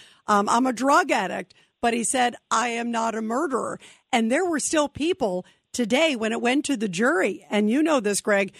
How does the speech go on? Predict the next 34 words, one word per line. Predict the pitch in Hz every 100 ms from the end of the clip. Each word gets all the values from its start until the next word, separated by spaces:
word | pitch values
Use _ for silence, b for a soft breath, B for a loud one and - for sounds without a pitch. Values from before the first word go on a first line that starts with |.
| b _
who | 247
thought, | 262 254 247 _ _ _ _ -
"Will | 208 330
this | 277 -
guy | 277 269
maybe | 262 262 277
get | 240 254
off?" | 277 311 -
Even | 262 262
though, | 254 240
like | - 226 233
you | 262 285
and | 269
I, | 294
if | 240
I | 247 262
was | 294
on | 302
the | 285
jury, | 233 294 269
I | 262
agree | 240 233 302
with | 220
you. | 214
It | 202
would | 233
have | 247
been | 233 185
three | 233 285
minutes, | 262 302 247 175
not | 240 233 233
three | 233 240
hours. | 226 247 285 - 185 - b b b -
But | 247 233